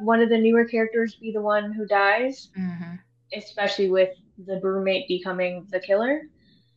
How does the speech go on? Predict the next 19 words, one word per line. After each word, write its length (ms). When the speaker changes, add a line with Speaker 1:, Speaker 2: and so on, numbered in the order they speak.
Speaker 1:
I 160
do, 920
so 240
I'm 120
glad 500
that 140
they 120
didn't 420
then 200
also 400
kill 260
off 260
Mindy, 540
Speaker 2:
Hmm. 100
Speaker 1:
because 360
that 200
would 100
have 120
felt, 420